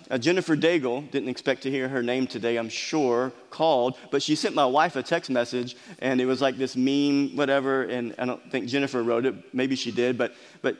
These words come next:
she sent this meme, and I think it fits so perfectly right here. It said something like this: "I was given permission by my pastor to panic when God starts to panic." I was given permission, and I give you permission, to panic when God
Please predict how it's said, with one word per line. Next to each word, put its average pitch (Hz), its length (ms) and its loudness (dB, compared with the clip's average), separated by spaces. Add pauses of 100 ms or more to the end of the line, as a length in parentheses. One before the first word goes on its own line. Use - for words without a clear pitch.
she - 120 -6
sent 175 200 0
this 151 160 0
meme, 170 280 6
and 156 40 4
I 139 60 4
think 147 180 0
it 120 80 -4
fits - 280 -2
so 180 160 0
perfectly 156 440 0
right 139 200 4
here. 165 200 4
It 135 180 2
said 170 240 0
something 147 260 -2
like 139 200 2
this: 151 280 0 (300)
"I 160 140 4
was 175 180 2
given 185 300 0
permission 160 440 2
by 147 100 2
my 139 160 4
pastor 165 440 0
to 120 120 -2
panic 147 420 0 (220)
when 135 200 0
God 147 480 6 (140)
starts - 560 2 (160)
to - 80 -4
panic." 175 400 0 (2250)
I 151 140 6
was 190 180 2
given 185 320 0
permission, 170 760 0
and 135 120 0
I 151 100 6
give 156 200 0
you 185 80 -4
permission, 120 460 -2
to 127 80 -2
panic 127 420 -4
when 123 200 -2
God 117 440 2